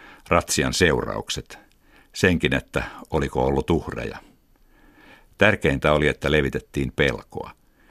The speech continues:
"Keltaista", sanoi Nikolas. "Keltainen on pelon väri, ripulin väri." Hän tiesi, että kuolemalla on aina kahdet kasvot. Tappo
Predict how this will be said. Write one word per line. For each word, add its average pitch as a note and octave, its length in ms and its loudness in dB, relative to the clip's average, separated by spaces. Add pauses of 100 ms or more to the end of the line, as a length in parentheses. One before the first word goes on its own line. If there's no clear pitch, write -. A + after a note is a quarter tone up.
(300)
"Keltaista", B1+ 600 0
sanoi A#1+ 320 -6
Nikolas. - 580 -8 (540)
"Keltainen C2+ 580 2
on B1+ 120 -4
pelon B1 380 0
väri, A1+ 360 -8 (200)
ripulin A1+ 520 -4
väri." B1 300 -6 (840)
Hän D#2+ 240 0
tiesi, D#2+ 340 2
että - 240 -6
kuolemalla B1+ 720 0
on D2+ 140 -2
aina D2 280 0
kahdet B1+ 460 -2
kasvot. - 580 -8 (760)
Tappo - 560 0